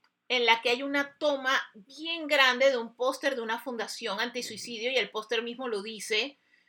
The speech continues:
Speaker 1: "No está solo", que es como él mandando el mensaje de pide ayuda. O sea, imagínense en algo,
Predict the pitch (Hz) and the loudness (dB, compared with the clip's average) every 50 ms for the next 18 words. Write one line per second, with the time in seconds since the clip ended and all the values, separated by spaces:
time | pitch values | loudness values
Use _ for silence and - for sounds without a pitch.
0 | _ _ - 240 254 254 269 - - 254 254 - - 381 359 311 233 175 190 - | _ _ -4 -2 -2 -2 0 2 2 2 2 2 4 6 6 6 6 6 2 0
1 | - - 247 214 180 - - 262 269 - - 311 311 285 262 240 240 247 262 262 | 0 0 4 4 4 4 4 2 2 2 0 0 0 2 2 2 2 2 2 0
2 | 262 269 269 269 277 277 269 254 226 240 - - 240 220 233 254 254 262 254 233 | 0 0 0 2 0 0 0 0 -4 -6 0 2 2 2 2 0 0 2 4 4
3 | 202 - - 240 233 247 254 277 311 269 233 240 - 277 247 233 226 254 254 277 | 2 2 -6 -2 -2 0 0 0 0 -2 -2 0 2 0 0 0 0 -4 -6 -2
4 | 285 285 269 - 262 226 220 226 233 240 233 277 302 294 | -2 -2 -2 -2 -4 2 4 4 4 6 6 4 4 2